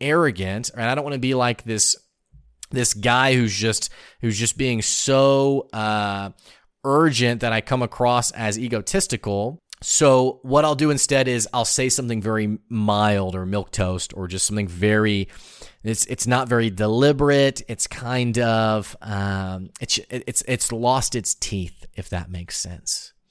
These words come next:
And I don't think it's necessarily cost me anything. I mean, I, I've professionally, I've progressed really, I mean, more than I ever thought was possible for myself.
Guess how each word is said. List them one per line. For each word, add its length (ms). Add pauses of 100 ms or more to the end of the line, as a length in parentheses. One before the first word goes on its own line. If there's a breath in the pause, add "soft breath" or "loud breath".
(720 loud breath)
And 100
I 80
don't 220
think 160
it's 120
necessarily 460
cost 640
me 160
anything. 760
I 60
mean, 160
I, 260
I've 380 (380 soft breath)
professionally, 640
I've 240
progressed 800 (640 soft breath)
really, 680
I 60
mean, 300
more 280
than 140
I 140
ever 220
thought 480
was 200
possible 460
for 180
myself. 720